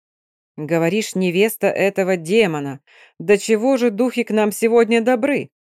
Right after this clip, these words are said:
Я не успела ничего ответить, так как со спины меня кто-то схватил,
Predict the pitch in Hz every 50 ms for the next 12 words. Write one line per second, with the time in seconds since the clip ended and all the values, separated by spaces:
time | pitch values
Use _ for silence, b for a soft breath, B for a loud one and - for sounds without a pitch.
0 | _ _ _ _ _ _ _ _ _ _ _ _ _ _ _ _ _ _ - 196
1 | 180 226 254 254 247 240 240 240 226 - - 247 262 262 247 233 220 233 233 -
2 | - 226 214 233 240 233 226 - 208 196 214 190 - 156 151 - - _ _ _
3 | _ _ - 208 196 - - 196 - - 208 196 - - - 220 226 247 254 240
4 | 233 220 226 233 226 - - 220 220 - 208 - - - 196 214 208 208 - 262
5 | 269 262